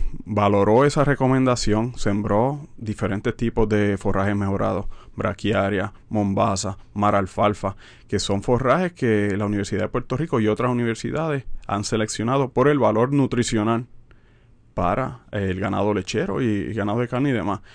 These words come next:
En otros casos, lo-, los ganaderos realmente ponen a pastorear las vacas el pasto que crece, que a simple vista pudiera parecer igual, pero a nivel químico son completamente diferentes. Entonces, esa fue una de la,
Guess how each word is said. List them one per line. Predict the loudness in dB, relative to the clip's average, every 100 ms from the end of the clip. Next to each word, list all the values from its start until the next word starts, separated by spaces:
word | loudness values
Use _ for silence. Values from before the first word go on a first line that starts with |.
| -20 -20 -20 -20 -20 -2
En | 2 4
otros | 4 2 0
casos, | 2 2 2 -2 -4 -4
lo-, | -2 2 2 2 2 2
los | 2
ganaderos | -2 0 0 0 2
realmente | 2 2 2 0 -2 -2 0 -2 2 4 4
ponen | 2 0 0
a | -2
pastorear | -2 -2 -2
las | -2 -4
vacas | -6 -4 -6
el | -2
pasto | -2 -2 -4
que | -4
crece, | -2 -4 -4 -12 -8 -8 -4
que | 4 6
a | 6
simple | 4 0 0 2 0
vista | 0 -2 0 0 -2 -16 -8 -2
pudiera | 2 4 4
parecer | 2 0 0
igual, | 0 2 0 0 -2
pero | -2
a | 0
nivel | -2 -4
químico | -2 0 0 -2 -4
son | -4
completamente | -4 -4 -4 -4 -6 -6
diferentes. | -6 -6 -8 -10 -16 -20 -20 -20 -20 -20
Entonces, | -6 -4 -2 -4
esa | -4 -4
fue | 2 4 4
una | 4 2 2
de | 2
la, | 2 0